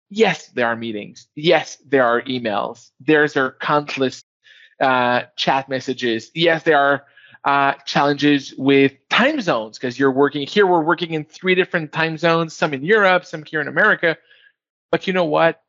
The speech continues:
This is actually, for me, that's the other side of it, which is the beauty of it. It, it, it, it makes, you meet tons of people from around the world, especially an organization like Microsoft, where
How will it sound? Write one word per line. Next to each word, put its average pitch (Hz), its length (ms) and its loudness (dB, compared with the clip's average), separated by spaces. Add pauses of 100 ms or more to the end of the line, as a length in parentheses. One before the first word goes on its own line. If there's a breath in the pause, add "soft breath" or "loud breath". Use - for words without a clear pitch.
This 147 200 -2
is 143 280 -2
actually, 135 500 -4
for 143 140 -6
me, 135 180 -4
that's 135 260 -2
the 143 240 -8
other 151 300 0
side 101 240 -10
of 110 120 -10
it, - 160 -14
which - 180 -16
is 117 320 -14
the 113 80 -8
beauty 110 500 -4
of 98 100 -4
it. - 180 -10 (140)
It, 113 340 0
it, 123 260 -2
it, - 180 -2 (120)
it 120 200 -4
makes, 117 320 -4 (520 soft breath)
you 123 100 0
meet 143 420 0 (160)
tons 151 220 -2
of 143 60 -8
people 135 280 -2
from 123 200 -8
around 113 160 -2
the 117 80 -6
world, 135 180 2
especially 147 360 -2
an 127 60 0
organization 120 520 0
like 110 200 -4
Microsoft, 113 560 -2
where 104 300 2